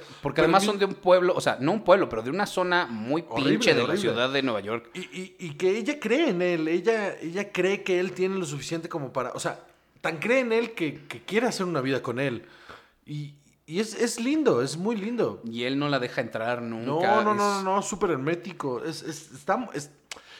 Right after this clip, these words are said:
Speaker 2: el trabajo de personajes es, es, es,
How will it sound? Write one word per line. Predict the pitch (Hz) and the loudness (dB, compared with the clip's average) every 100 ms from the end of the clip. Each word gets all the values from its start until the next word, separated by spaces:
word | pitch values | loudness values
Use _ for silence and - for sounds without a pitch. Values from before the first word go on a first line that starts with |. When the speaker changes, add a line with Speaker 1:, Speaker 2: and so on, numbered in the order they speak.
| - _ _ _ _ _ - | -20 _ _ _ _ _ -6
Speaker 2:
el | 165 | -4
trabajo | 143 185 233 - 277 | 4 4 4 4 6
de | 226 | 6
personajes | 170 143 160 170 202 254 302 - - - _ _ _ _ _ | 4 0 0 0 -2 -4 -6 -8 -14 -20 _ _ _ _ _
es, | - - - | -8 -8 -6
es, | 139 - _ 143 | -6 -8 _ -8
es, | 143 | -8